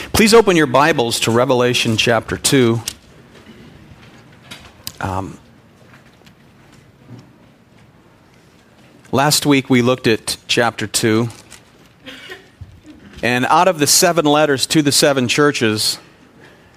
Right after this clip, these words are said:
uh, the church of Ephesus is the one for which I will spend two weeks on. And the rest of them will cover a Sunday apiece.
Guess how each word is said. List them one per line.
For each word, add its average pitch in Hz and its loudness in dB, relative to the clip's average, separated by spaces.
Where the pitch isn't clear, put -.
uh, 123 2
the 127 -2
church 208 2
of 143 2
Ephesus 151 2
is 127 0
the 127 0
one 139 0
for 135 -4
which 139 0
I 139 4
will 131 -2
spend 131 -2
two 160 2
weeks 139 2
on. 120 -2
And 123 -4
the 120 0
rest 143 0
of 139 -2
them 127 0
will 123 0
cover 123 0
a 117 -6
Sunday 117 2
apiece. - -4